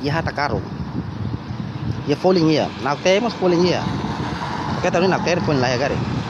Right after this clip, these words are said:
Ni nak teh falling ya. Ya.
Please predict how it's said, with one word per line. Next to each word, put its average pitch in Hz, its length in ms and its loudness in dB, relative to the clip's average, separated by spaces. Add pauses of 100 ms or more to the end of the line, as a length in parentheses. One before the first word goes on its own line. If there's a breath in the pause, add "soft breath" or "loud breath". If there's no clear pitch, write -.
(760)
Ni 175 80 2
nak 143 160 2
teh 165 240 2
falling 135 240 2
ya. 123 160 2 (1400)
Ya. 104 140 0